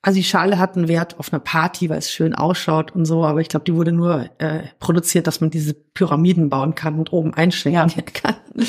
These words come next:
Speaker 1: Weil du hast da, die Kohlensäure geht sofort raus und du hast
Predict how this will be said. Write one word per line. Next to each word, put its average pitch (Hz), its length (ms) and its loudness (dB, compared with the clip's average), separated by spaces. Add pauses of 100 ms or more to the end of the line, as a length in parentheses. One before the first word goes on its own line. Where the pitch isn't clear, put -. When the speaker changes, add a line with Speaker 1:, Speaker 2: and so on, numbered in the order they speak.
(480)
Speaker 1:
Weil 175 120 4
du 170 120 0
hast 180 220 0
da, 160 100 4
die 165 100 0
Kohlensäure 175 560 0
geht 165 220 -4
sofort - 480 -2
raus 185 280 2
und 180 80 -4
du 170 60 -6
hast - 240 -10